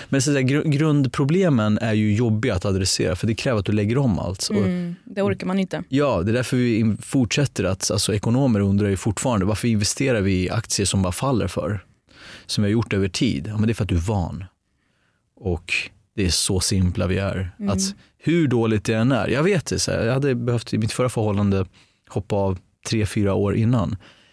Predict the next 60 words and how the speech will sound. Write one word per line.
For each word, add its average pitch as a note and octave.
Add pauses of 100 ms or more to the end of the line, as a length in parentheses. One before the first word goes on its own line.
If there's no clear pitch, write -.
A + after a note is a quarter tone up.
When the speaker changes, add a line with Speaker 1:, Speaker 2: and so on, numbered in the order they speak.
(140)
Speaker 1:
Men G#2+
vi D3+
har B2+
varit F#2
tillsammans B2+
ganska A2
länge A#2+
och A2
du A2+
vet, A2+ (160)
vi C3
har C3
bolån C#3+
och E2
skit. - (640)
Speaker 2:
<laughs> -
Speaker 1:
Men A#2+
i-, C#3
Speaker 2:
Precis. B2+
Speaker 1:
men C#3+
ingenstans D3+
så C3+
tänkte B2
jag A#2+
så A#2
här, G2+
"Men A#2+
är A#2+
det A2+
här G#2
rätt G#2+
för -
mig? A#2
Är G#2
det F#2+
rätt F2+
Speaker 2:
Nej. B3+
Speaker 1:
liv? A#3 (840)
Min G#2
tid C3+
är A#2
min G#2+
viktigaste -
valuta G#2
och C#2+
en C#3+
dag D#3
så -
är G2+
jag F#2
död G#2+
och G2
under G2
jord, D3
så -
vad A#2
spelar B2
det A2
för A#2
roll?" A#2+